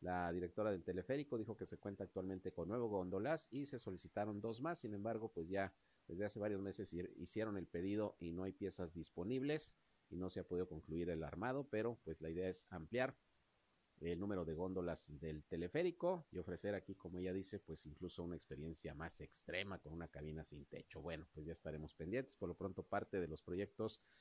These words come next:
que se tienen para el teleférico de Torreón. Y bueno, lamentablemente le informé de un accidente que se registró ahí por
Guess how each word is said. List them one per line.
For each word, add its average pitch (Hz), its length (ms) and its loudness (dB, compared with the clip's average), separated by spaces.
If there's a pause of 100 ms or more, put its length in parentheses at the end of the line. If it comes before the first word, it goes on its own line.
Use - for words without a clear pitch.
(280)
que 107 320 4
se 82 180 -2
tienen 120 560 2 (600)
para 98 180 4
el 90 100 0
teleférico 82 600 0
de 78 120 2
Torreón. 73 520 -2 (280)
Y 110 60 0
bueno, 156 180 6
lamentablemente 160 1080 2 (640)
le 104 180 2
informé 110 640 2 (760)
de 92 460 6
un 123 140 2
accidente 123 800 2
que 92 100 -2
se 90 140 -4
registró 92 500 2
ahí 104 220 4
por 76 520 0